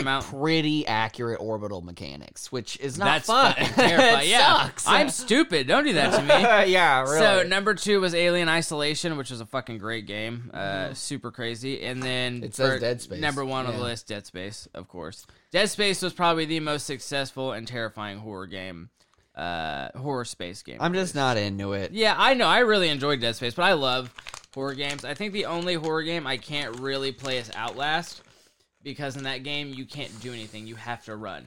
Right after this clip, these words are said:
Speaker 1: You have to. And
Speaker 2: Oh, I know that
Speaker 1: if
Speaker 2: one.
Speaker 1: you,
Speaker 2: Yeah,
Speaker 1: if your
Speaker 2: yeah.
Speaker 1: battery, if your camera runs out of battery,
Speaker 2: Yeah.
Speaker 1: you're fucked.
Speaker 2: Outlast,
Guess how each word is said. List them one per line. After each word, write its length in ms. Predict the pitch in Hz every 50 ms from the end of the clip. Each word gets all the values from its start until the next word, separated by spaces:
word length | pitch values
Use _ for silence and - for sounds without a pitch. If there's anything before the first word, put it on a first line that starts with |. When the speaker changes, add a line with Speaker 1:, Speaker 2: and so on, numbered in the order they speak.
| 113
Speaker 1:
You 140 | 120 123 120
have 180 | 117 120 120 -
to. 140 | - - -
And 160 | - 147 147 147
Speaker 2:
Oh, 160 | 160 170 170
I 100 | 165 170
know 220 | 170 170 175 185 175
that 160 | 156 139 160
Speaker 1:
if 100 | 175 170
Speaker 2:
one. 100 | - 165
Speaker 1:
you, 60 | 175
Speaker 2:
Yeah, 280 | 170 156 147 147 139 135
Speaker 1:
if 40 |
your 120 | - 175 -
Speaker 2:
yeah. 40 | -
Speaker 1:
battery, 440 | 165 156 160 170 175 180 175 160 160
if 80 | 143
your 80 | 135 127
camera 260 | 143 160 170 170 165
runs 220 | 156 156 156 147 156
out 80 | 147
of 80 | 131 120
battery, 440 | 127 127 131 135 143 160 165 165 135
Speaker 2:
Yeah. 280 | 143 143 139 131 123
Speaker 1:
you're 80 | 135 120
fucked. 200 | 104 - - - - - -
Speaker 2:
Outlast, 580 | 151 190 233 226 185 180 175 156 - - -